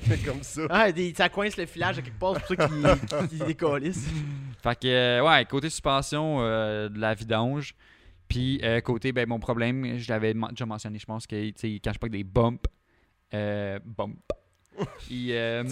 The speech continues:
Speaker 1: fais du A S M R, man.
Speaker 2: <laughs> Il y a quelqu'un
Speaker 3: il
Speaker 2: qui vient de venir, là.
Speaker 3: <laughs> bon, il, il drop de deux cent cinquante R P M, puis là, des fois, ça le fait staller, justement, quand que je roule très pas vite, à l'arrêt, bloup,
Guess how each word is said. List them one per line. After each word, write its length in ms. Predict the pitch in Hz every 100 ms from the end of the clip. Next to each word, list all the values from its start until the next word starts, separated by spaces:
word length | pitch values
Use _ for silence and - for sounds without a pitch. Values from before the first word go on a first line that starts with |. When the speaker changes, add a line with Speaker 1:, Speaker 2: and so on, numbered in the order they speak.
| -
Speaker 1:
fais 40 |
du 120 | 139
A 180 | 131 135 147
S 140 | 135
M 160 | 113 -
R, 160 | 165
man. 280 | 135 160 233 -
Speaker 2:
<laughs> 880 | - - _ - - - - 226
Il 60 | -
y 40 | 269
a 20 |
quelqu'un 200 | - 233
Speaker 3:
il 40 |
Speaker 2:
qui 80 | 160
vient 100 | 180
de 60 | 147
venir, 300 | 156 151 160
là. 100 | 151 147 - 185 302 240 -
Speaker 3:
<laughs> 60 | 165
bon, 220 | 147 143 -
il, 180 | 143 139
il 80 |
drop 300 | 131 139 135
de 140 | 131 120
deux 200 | 131 127
cent 160 | 139
cinquante 380 | 127 127 123 123
R 180 | 117 113
P 180 | 120 113
M, 400 | 113 123 135 139 - _ -
puis 120 | 110
là, 120 | 113
des 80 | 110
fois, 160 | - 120
ça 180 | 110
le 80 | 107
fait 140 | 117 107
staller, 520 | - 104 101 101 107
justement, 300 | 113 107 104
quand 120 | 104
que 140 | 101 104
je 320 | - - 110
roule 320 | 110 110 110 - _ -
très 240 | 117 110 107
pas 120 | 107
vite, 180 | 110 -
à 80 | 110
l'arrêt, 300 | 101 104 117
bloup, 220 | 170 135